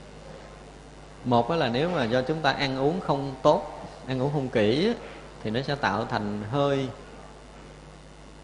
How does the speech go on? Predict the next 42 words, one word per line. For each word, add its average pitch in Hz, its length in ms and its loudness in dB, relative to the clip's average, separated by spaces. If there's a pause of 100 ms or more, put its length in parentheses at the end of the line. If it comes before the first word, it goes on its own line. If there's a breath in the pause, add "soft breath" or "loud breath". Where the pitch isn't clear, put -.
(560)
Mà 117 60 -4
thường 123 240 6
những 139 140 2
người 120 140 4
ngáp 151 240 0
nhiều 113 220 4
là 107 100 4
có 139 220 2
một 139 160 -2
cái 135 100 0
dấu 156 200 4
hiệu 113 440 4
không 151 340 0
tốt 170 300 4
của 131 80 0
bao 123 240 4
tử. 131 420 2 (1400)
Không 113 100 -8
tốt 123 180 -4
bao 113 160 -2
tử. 98 160 -4 (1300 loud breath)
Thì 113 100 -2
do 123 180 4
chúng 147 140 0
ta 139 80 2
ăn 123 440 -2
thức 139 100 -2
ăn 123 160 -2
không 123 160 -2
tiêu 139 200 8
gì 120 100 4
đó, 113 240 6
chúng 147 80 -2
ta 127 100 0
ngồi 110 160 0
thiền 107 180 0
có 123 100 -2
thể 117 140 -2
chúng 135 140 -2
ta 127 80 0
bị 104 140 0
ngáp. 120 340 0